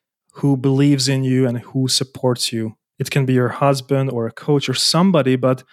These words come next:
you know, as you are talking about your story, I can hear that your husband just believed in you one hundred percent, right?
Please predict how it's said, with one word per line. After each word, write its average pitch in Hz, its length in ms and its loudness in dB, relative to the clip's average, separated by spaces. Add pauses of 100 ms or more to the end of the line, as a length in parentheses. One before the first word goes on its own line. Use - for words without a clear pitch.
(340)
you 135 80 -4
know, 135 180 2
as 143 280 0
you 151 120 4
are 135 200 2
talking 135 400 -2
about 123 280 -2
your 120 120 -6
story, 139 420 0
I 123 80 -2
can 127 220 -10
hear 135 320 -4
that 123 280 -4 (280)
your 151 320 2
husband 139 800 -2
just - 460 -2
believed 127 440 0
in 131 160 -2
you 127 180 0
one 120 280 -2
hundred 120 320 -8
percent, 110 540 -8
right? 117 380 -4